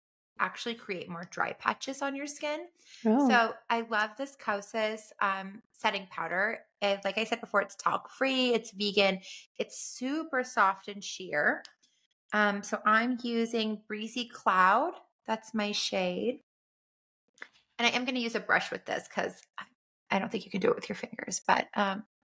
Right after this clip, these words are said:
Speaker 1: I'm using my Morphe, uh, foundation brush. So I'm just gonna tap, buff it in, tap it off, get a little bit. And then I like to start my forehead and just kinda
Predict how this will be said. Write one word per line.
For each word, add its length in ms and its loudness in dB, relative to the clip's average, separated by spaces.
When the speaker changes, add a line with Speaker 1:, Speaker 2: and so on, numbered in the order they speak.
Speaker 1:
I'm 140 -2
using 300 -4
my 460 -2
Morphe, 800 2
uh, 260 0
foundation 520 -2
brush. 360 0
So 120 -4
I'm 60 2
just 160 -2
gonna 180 2
tap, 500 2
buff 200 2
it 80 -2
in, 260 0
tap 320 -4
it 60 2
off, 400 2
get 100 2
a 60 6
little 240 2
bit. 260 2
And 120 -6
then 200 2
I 80 0
like 160 0
to 60 -4
start 280 2
my 140 -4
forehead 560 0
and 100 -6
just 200 -8
kinda 280 -6